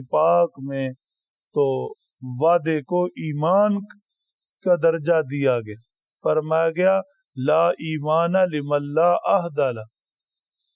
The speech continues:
اس شخص کا ایمان ہی مکمل نہیں جو شخص اپنے وعدے پر پورا نہیں اترتا۔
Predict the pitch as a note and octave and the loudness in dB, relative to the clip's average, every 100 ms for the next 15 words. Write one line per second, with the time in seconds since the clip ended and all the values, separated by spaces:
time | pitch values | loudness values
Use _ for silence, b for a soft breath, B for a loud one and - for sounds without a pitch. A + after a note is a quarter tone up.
0 | _ _ F#3+ F3 - F#3+ F#3 - G#3 G3 | _ _ -4 -4 -2 0 0 0 2 2
1 | F3+ E3+ D#3+ E3 G3+ G#3+ G3+ G#3 F#3 - | 0 -6 -2 2 2 2 0 -2 -4 -2
2 | E3 E3 E3 D#3 E3 F3 G3 G#3 G#3 _ | -2 0 0 0 -4 -2 -2 -4 -10 _
3 | _ _ D#3 E3+ - G3+ G3+ - E3 F#3+ | _ _ -4 -4 0 0 0 -2 -4 -4
4 | E3+ D#3+ E3+ D3+ D3+ C3+ G3 G3 A#3 A#3+ | -4 0 0 0 -4 -4 -4 -2 -2 0
5 | A3 F3 C#3 C3+ B2 A2+ A#2+ A2 - | 0 -2 -4 -4 -6 -6 -6 -6 -14